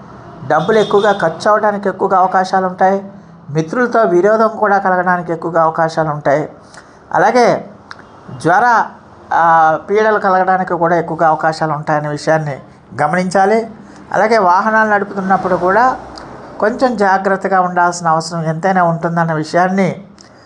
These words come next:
ఆ, జాగ్రత్తగా ఉండాల్సిన అవసరం ఎంతైనా ఉంటుంది.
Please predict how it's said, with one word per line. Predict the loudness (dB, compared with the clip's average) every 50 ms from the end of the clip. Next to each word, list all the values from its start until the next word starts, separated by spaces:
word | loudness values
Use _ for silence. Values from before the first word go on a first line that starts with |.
| -20 -20 -20 -14 -6
ఆ, | -2 0 2 2 2 2 2 2 2 2 2 2 2 2 0 0 -2 -6 -14 -18 -20 -20 -20 -20 -20 -20 -20 -20 -20 -20 _ _ _ -20 -20 -20 -20 -20 -20 -20 -18 -18 -20 -18 -16 -12 -6
జాగ్రత్తగా | -2 0 0 2 2 0 -2 -2 0 0 0
ఉండాల్సిన | 0 0 0 -2 -2 -2 -2
అవసరం | -2 -2 -2 -2 -4 -4 -4 -6 -8 -10 -10
ఎంతైనా | -8 -8 -6 -4 -2 -2 -2 -2
ఉంటుంది. | -4 -6 -6 -8 -8 -10 -10 -10 -12